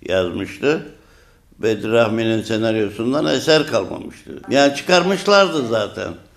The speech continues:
Filmi kesmiş, doğramışlardı. Sansür bir defa girdi mi bir şeye,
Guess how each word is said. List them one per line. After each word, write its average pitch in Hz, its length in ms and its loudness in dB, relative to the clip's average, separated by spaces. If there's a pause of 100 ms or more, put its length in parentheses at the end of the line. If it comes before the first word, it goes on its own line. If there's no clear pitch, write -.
(260)
Filmi 143 320 0
kesmiş, 139 600 -4
doğramışlardı. 127 960 0 (440)
Sansür 151 460 0
bir 151 80 -4
defa 156 220 0
girdi 156 400 -2
mi 175 200 -4
bir 135 120 -6
şeye, 143 400 2